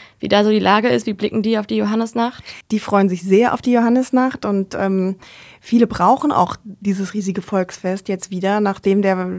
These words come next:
Speaker 2: also zumindest in Mainz, ja, der Fest, ähm, Frühling quasi ausgefallen ist, zumindest am Rheinufer. Ähm, der Rheinfrühling, ähm, die große, äh, Kirmes, die ja immer so um Ostern rum stattfindet, konnte ja wegen der Baustelle noch nicht stattfinden, aber die soll zumindest jetzt Ende Juli nachgeholt werden.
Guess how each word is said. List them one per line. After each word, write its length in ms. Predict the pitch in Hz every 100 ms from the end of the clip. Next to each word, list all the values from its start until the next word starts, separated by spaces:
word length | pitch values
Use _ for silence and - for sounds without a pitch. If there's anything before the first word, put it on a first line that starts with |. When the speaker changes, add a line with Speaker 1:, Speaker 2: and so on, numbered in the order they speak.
| - -
Speaker 2:
also 160 | 180
zumindest 400 | 175 190 180 175 180
in 80 |
Mainz, 420 | 170 180 226 247 240
ja, 380 | 202 202 190
der 720 | 196 185 175 175 185 180 175 -
Fest, 500 | - 208 - - -
ähm, 440 | 190 185 190 185
Frühling 480 | - - 247 247 226
quasi 320 | 214 196 220
ausgefallen 540 | - 208 208 202 196 214
ist, 160 | 208
zumindest 300 | 196 196 190
am 100 | 214
Rheinufer. 640 | 170 190 226 202 - 196 196 - - - - 170
Ähm, 160 | 175
der 140 | 180 175
Rheinfrühling, 920 | 185 214 - 214 208 202 196 196 -
ähm, 260 | 180 180 180
die 80 | -
große, 600 | - 190 190 180 170 -
äh, 240 | 60 64 - _
Kirmes, 400 | - 233 214 208
die 140 | - 180
ja 80 |
immer 160 | 175 190
so 80 | 185
um 120 | 185
Ostern 340 | - 220 220 202
rum 160 | 202
stattfindet, 560 | - 196 - 196 190 -
konnte 240 | 196 202
ja 220 | 185 175
wegen 160 | 180 175
der 80 | 175
Baustelle 420 | 175 190 190 180
noch 140 | 170
nicht 140 | 185 -
stattfinden, 500 | 196 - - 240 226
aber 160 | 196
die 160 | 190 226
soll 180 | 214 202
zumindest 400 | 214 196 196 196
jetzt 160 | 180
Ende 180 | 180 196
Juli 280 | 180 175 170
nachgeholt 520 | 180 247 269 254 240
werden. 360 | 233 240 262